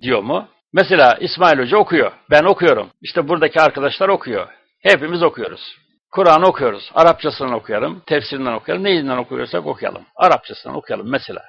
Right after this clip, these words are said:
Ben şimdi şöyle bir inanca sahip miyim? Ben Arapçasından Kur'an okumaya başlıyorum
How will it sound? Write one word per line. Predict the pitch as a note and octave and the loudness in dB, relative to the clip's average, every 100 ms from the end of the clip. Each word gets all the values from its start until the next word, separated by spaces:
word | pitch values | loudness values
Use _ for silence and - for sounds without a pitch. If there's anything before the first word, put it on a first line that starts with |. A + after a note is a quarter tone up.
| _ _ - | _ _ 2
Ben | D#3+ F3 | 2 2
şimdi | F3 E3 | 0 -2
şöyle | - D3+ D#3+ | 0 2 2
bir | D#3 | 2
inanca | D3 D3 C#3 C3+ | 0 0 0 -2
sahip | C3 B2+ A2+ | 0 0 0
miyim? | A2 C3+ E3+ - - | -8 -10 -10 -14 0
Ben | F3 | 4
Arapçasından | F3+ E3 - C#3 A2+ C#3 | 6 4 2 -6 -6 -6
Kur'an | C3+ E3 D3 C3+ | -4 2 2 2
okumaya | C#3 C#3+ B2+ A2 | -4 -4 -2 2
başlıyorum | D3+ - D#3+ D#3+ E3+ F3 | 2 2 0 2 4 0